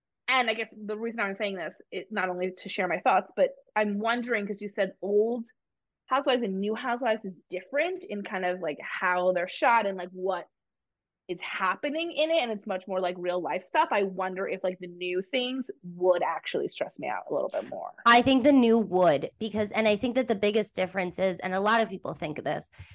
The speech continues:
Speaker 2: the biggest difference that has happened in why Housewives has changed so much is social media.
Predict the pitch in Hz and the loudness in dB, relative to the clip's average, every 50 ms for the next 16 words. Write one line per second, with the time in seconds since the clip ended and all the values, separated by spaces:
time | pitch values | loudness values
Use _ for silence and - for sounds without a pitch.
0 | _ _ - 214 208 226 220 233 233 240 - 226 208 - 220 190 196 190 190 - | _ _ 2 6 6 8 6 6 2 4 2 0 2 2 0 0 0 -2 0 0
1 | 185 175 170 165 165 180 165 - - - - 202 202 202 - - - - - - | 0 0 0 -2 -4 -6 -8 -10 -10 -2 2 2 2 2 0 -6 -6 -6 -6 -8
2 | 175 175 - _ - 190 190 180 175 165 170 180 180 180 185 180 175 180 180 185 | -10 -10 -10 _ 0 0 2 2 2 0 0 0 4 4 6 6 6 6 4 2
3 | 170 156 - 185 170 165 - - 185 175 165 160 160 - - 170 - - - - | 0 -2 -2 0 0 0 -4 -6 -4 -4 -2 -4 -4 -6 -8 -8 -8 -12 -6 0
4 | 180 175 170 165 - - 185 165 160 160 - - - 233 240 - - _ - - | 0 0 0 0 -2 -2 -2 -2 0 -2 -4 -2 -2 -2 -4 -4 -16 _ -20 -20
5 | - - _ _ _ - 214 208 196 180 - - - - - 214 190 - - 180 | -20 -20 _ _ _ 4 4 4 4 2 -2 -10 -10 -2 0 0 0 0 -2 -4
6 | 170 175 170 147 - - - - - - | -2 0 -2 -2 -4 -8 -12 -12 -14 -16